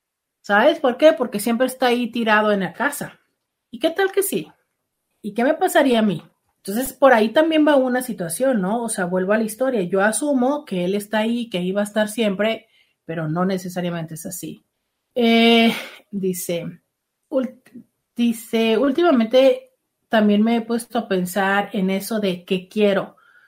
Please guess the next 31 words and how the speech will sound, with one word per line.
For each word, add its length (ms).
Como 260
te 60
había 240
dicho, 260
empecé 320
a 60
salir 360
a 100
conocer 440
hombres 400
de 100
una 440
app 140
de 120
citas 520
y 100
siento 420
que 120
sigo, 840
que 140
si 200
sigo 440
haciéndolo, 760
se 140
me 160
quitarán 420
las 160
ganas 300
de 80
conocer 420
gente. 440